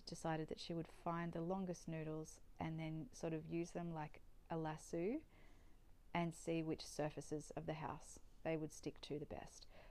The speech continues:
So the window, the couch, the leg of the table, kitchen chairs, the dishwasher, all of these sorts of things.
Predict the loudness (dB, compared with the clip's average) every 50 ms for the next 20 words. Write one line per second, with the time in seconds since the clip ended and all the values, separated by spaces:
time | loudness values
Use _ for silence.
0 | -14 -10 -4 0 2 4 4 6 8 8 10 10 10 8 8 8 8 8 6 6
1 | 4 4 0 -2 -2 2 4 6 6 6 4 2 0 -6 -8 -8 -8 -8 -6 -2
2 | 2 4 4 4 4 4 2 2 0 0 0 2 2 2 2 2 2 0 0 0
3 | 0 -2 -6 -10 -14 -16 -16 -16 -16 -14 -14 -2 2 2 2 2 2 0 0 0
4 | 2 4 6 6 8 8 6 6 4 4 2 0 0 4 4 4 4 6 4 4
5 | 4 4 6 6 8 8 8 8 8 6 4 0 -8 -14 -14 -14 -14 -14 -14 -14
6 | -12 -12 -12 -14 -14 -14 -14 -14 -8 4 10 12 12 12 12 12 12 12 10 10
7 | 8 6 6 6 4 2 4 6 6 8 8 6 4 2 0